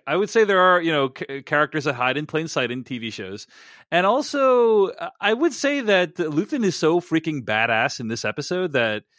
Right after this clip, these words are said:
it did put a lot of fuel on the fire of the Luthen is a Jedi theory for me.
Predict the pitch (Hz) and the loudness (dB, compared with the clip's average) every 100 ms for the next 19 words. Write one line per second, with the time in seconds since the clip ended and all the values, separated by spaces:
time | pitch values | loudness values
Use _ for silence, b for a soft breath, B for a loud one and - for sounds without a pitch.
0 | _ 160 131 185 226 160 _ _ _ - | _ -6 -2 -2 -2 -4 _ _ _ 0
1 | 208 170 170 151 170 156 131 - 135 131 | 2 4 2 2 0 0 0 0 0 2
2 | 110 107 107 117 120 98 98 107 101 92 | -2 -4 -6 -6 -6 -8 -8 -6 -6 -6
3 | - 95 82 - 82 | -10 -14 -14 -18 -20